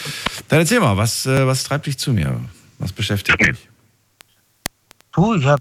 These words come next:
Speaker 2: das hier, hier mal, mal angehört und, äh, ich bin grad sowieso im Auto. Ich muss grad auf meinen Cousin warten, weil er sich grad fertig macht. Ich muss ihn halt kurz wohin fahren, aber sonst hab ich mal gedacht, komm, ich ruf da jetzt mal an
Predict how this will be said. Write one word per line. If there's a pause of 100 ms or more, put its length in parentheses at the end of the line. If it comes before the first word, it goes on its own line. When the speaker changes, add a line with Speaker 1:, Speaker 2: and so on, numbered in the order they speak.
(140)
Speaker 2:
das
hier,
hier
mal,
mal
angehört
und,
äh, (480)
ich
bin
grad
sowieso
im
Auto.
Ich
muss
grad (100)
auf
meinen
Cousin
warten,
weil
er
sich
grad
fertig
macht. (1040)
Ich
muss
ihn
halt
kurz
wohin
fahren,
aber
sonst
hab
ich
mal
gedacht,
komm,
ich
ruf
da
jetzt
mal
an